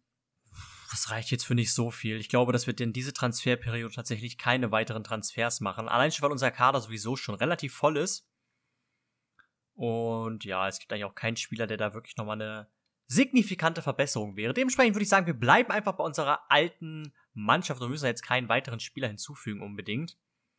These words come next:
Ihn würde ich tatsächlich gerne behalten, weil unsere Verteidiger Hernandez und Hakimi sind beide Leute, die sehr viel laufen. Und da können man auf jeden Fall da, oh, der ist verkauft, äh, ein paar Ersatzspieler gebrauchen,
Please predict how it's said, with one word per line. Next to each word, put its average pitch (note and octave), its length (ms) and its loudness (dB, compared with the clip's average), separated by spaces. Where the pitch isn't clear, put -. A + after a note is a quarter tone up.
Ihn E3 160 -6
würde F#3+ 100 -2
ich - 60 -8
tatsächlich D#3 280 -4
gerne C#3 200 2
behalten, A#2 360 2
weil A2 220 0
unsere G3 240 -4
Verteidiger F3 680 2
Hernandez F3+ 520 2
und A#3+ 300 0
Hakimi E3+ 360 0
sind F3+ 160 -8
beide C#4 360 4
Leute, G3+ 260 6
die F3 120 0
sehr F3 140 4
viel D3 200 -4
laufen. D3+ 320 4
Und C3 60 -4
da B2 100 0
können C#3 200 -4
man C#3 160 -2
auf B2+ 200 -6
jeden D3 160 -4
Fall B2 220 -2
da, A#2 200 0
oh, F3 120 -6
der A2 120 -8
ist - 80 -12
verkauft, - 320 -4
äh, C#3+ 200 2
ein D3 220 -8
paar - 560 6
Ersatzspieler B2+ 1300 0
gebrauchen, C3+ 800 2